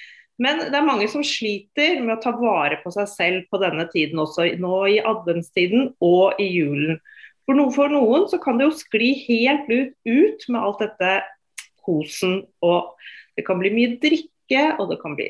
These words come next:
sene kvelder og alle disse tingene. Så det kan være en tid hvor vi trenger kanskje litt ekstra motivasjon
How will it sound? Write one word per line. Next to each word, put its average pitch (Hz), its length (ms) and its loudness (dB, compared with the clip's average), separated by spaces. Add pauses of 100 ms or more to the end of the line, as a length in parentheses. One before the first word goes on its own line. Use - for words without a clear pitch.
sene 277 680 0 (180)
kvelder 269 800 0
og - 140 -4
alle 196 260 -2
disse 208 280 -4
tingene. 147 440 -2 (500)
Så 302 220 0 (920)
det 160 100 -6
kan 302 440 0
være 208 320 0
en 214 100 -6
tid 196 300 -4
hvor 196 100 0
vi 220 100 -4
trenger 190 540 -2
kanskje 170 340 -6
litt 160 160 -8
ekstra 294 440 -2
motivasjon 277 800 0